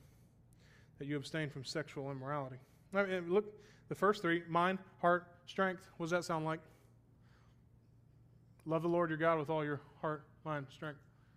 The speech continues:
It's the greatest commandment, right?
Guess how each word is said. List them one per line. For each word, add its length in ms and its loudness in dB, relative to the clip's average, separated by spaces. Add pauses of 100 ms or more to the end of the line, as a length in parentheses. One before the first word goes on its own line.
(1400)
It's 120 -18
the 60 -10
greatest 360 -4
commandment, 400 -8
right? 160 -8